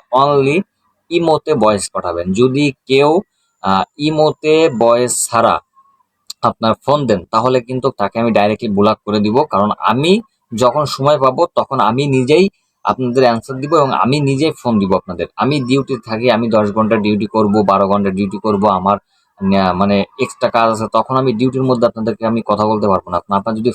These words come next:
ফোন দেন, তাহলে এটা আমার ডিস্টার্ব হবে। তো এই জন্য শুধুমাত্র আপনারা ভয়েস দিবেন, আপনাদের যদি সমস্যা, কি সমস্যা। আর আপনারা যারা আসতে চান, আসতে আগ্রহ, তাদের একটা ছবি এবং আপনাদের টিআরসি কার্ডের ছবি, এই দুইটা জিনিস ফার্স্টে দিবেন।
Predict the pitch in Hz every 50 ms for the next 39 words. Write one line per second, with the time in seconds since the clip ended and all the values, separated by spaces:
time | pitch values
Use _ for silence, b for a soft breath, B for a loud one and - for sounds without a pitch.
0 | - - - 139 147 147 127 127 143 156 - _ _ _ _ _ _ _ 110 104
1 | 110 120 120 120 104 113 113 113 107 101 113 120 - - - 101 87 85 80 78
2 | 78 - - _ _ _ _ _ - 107 - 131 147 147 139 147 147 151 160 143
3 | - - - - 135 139 160 160 151 151 - - 147 131 - _ 123 123 120 104
4 | 95 107 107 117 120 113 110 120 113 131 127 113 101 95 - - 107 101 104 98
5 | 95 104 98 95 95 - - 92 98 104 101 - - 113 - - 113 104 - 98
6 | 104 107 101 - - 127 165 - _ _ _ _ _ _ _ - - 87 90 92
7 | 98 - 120 120 113 117 120 123 - - - 113 131 135 - - - 143 131 -
8 | - 120 123 123 120 110 107 - - - 113 107 107 104 110 113 120 135 131 -
9 | 98 92 104 117 113 - 104 107 - _ 101 - - - - 113 113 113 123 135
10 | 185 - _ _ _ _ _ _ _ _ - 110 113 127 147 160 143 107 - -
11 | 117 110 117 110 - _ - 113 110 107 - - 120 110 120 120 117 143 156 -
12 | _ _ _ _ _ - - - - 107 98 95 90 78 - - _ 120 117 120
13 | 131 - 135 120 131 147 151 147 - - 110 110 - - 123 113 117 120 117 139
14 | 160 202